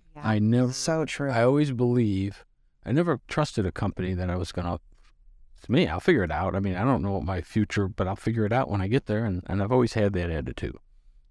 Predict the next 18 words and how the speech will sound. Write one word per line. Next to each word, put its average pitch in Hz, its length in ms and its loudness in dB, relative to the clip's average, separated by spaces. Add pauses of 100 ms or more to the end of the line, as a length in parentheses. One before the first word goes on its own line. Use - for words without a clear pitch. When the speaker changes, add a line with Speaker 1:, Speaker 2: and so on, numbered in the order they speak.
(140)
Speaker 2:
Um, 69 380 -8 (360)
so - 160 0
that 101 160 2
I 85 80 -2
think - 200 -4
helps - 320 -6
a 160 60 -6
lot. 90 300 -8 (520)
Speaker 3:
Yeah. 170 400 2 (540)
So - 180 -2
starting 208 420 4
the 196 80 2
business, 156 760 -2 (440)
what 175 380 4
obstacles? 135 680 -4
I 170 80 -2
mean, 175 140 0
obviously, 165 580 0